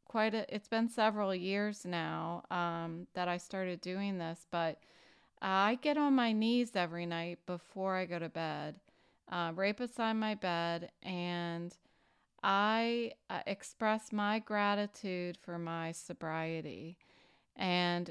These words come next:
over the years, I have continued to, um, to add to that. So I express my gratitude for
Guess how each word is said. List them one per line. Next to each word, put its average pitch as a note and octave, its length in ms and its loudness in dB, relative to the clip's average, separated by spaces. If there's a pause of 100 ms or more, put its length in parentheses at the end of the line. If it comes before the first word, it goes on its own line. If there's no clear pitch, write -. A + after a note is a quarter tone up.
over A3 340 2
the G#3 120 0
years, F#3+ 720 0 (100)
I F3 220 0
have F3+ 400 -2
continued F#3 840 -4 (220)
to, E3+ 560 -2 (800)
um, D#3+ 800 -4 (1500)
to F3+ 260 -2 (100)
add D#3+ 380 0
to C4 180 0
that. C4 480 4 (400)
So F3+ 800 4 (380)
I F#3+ 260 2
express A3+ 680 -2
my G#3+ 180 2
gratitude F3+ 1000 -2
for E3 640 -4